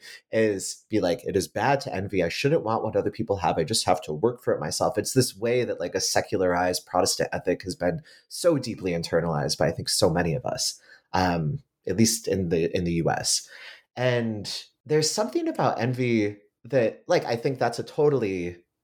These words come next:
almost a useless framework for thinking about envy and what's really happening when we,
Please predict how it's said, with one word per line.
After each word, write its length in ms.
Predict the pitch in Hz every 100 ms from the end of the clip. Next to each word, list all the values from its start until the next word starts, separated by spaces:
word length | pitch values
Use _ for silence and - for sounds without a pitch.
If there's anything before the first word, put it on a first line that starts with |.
| _ _ _ _ _ _
almost 320 | - 175 156 -
a 60 |
useless 580 | 80 92 113 113 82 78
framework 400 | - 82 73 -
for 100 | 90
thinking 360 | 82 82 87 85
about 280 | 82 80
envy 460 | 85 80 82 82 78 - - -
and 80 |
what's 200 | 107 -
really 400 | 104 104 113 98
happening 800 | 82 - 85 82 78 78 71 82 -
when 180 | 95 90
we, 440 | 85 85 80 78